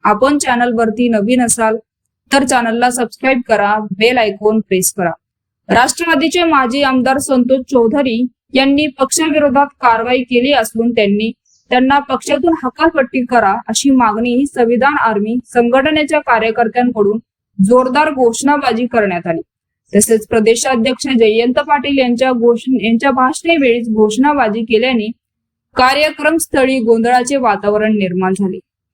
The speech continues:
त्यामुळे शिरूरचे खासदार अमोल कोल्हे यांना मध्यस्थी करावी लागली. आगामी विधानसभा निवडणुकीच्या पार्श्वभूमीवर राष्ट्रवादी शरदचंद्र पवार पक्षाच्या वतीने आयोजित शिवस्वराज्य यात्रा जळगाव जिल्ह्यात असून जिल्ह्यातील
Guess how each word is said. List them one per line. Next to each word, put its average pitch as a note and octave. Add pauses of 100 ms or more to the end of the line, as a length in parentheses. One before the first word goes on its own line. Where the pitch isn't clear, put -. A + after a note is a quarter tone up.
त्यामुळे A3
शिरूरचे B3+
खासदार C#4
अमोल A#3+
कोल्हे B3 (420)
यांना A#3+
मध्यस्थी B3
करावी G3+
लागली. E3+ (680)
आगामी E4+
विधानसभा D#4+
निवडणुकीच्या C#4
पार्श्वभूमीवर C4+
राष्ट्रवादी C4+
शरदचंद्र C4
पवार B3+
पक्षाच्या B3
वतीने A3+ (540)
आयोजित C4
शिवस्वराज्य C#4+
यात्रा A#3 (320)
जळगाव B3
जिल्ह्यात A#3+
असून B3
जिल्ह्यातील C4+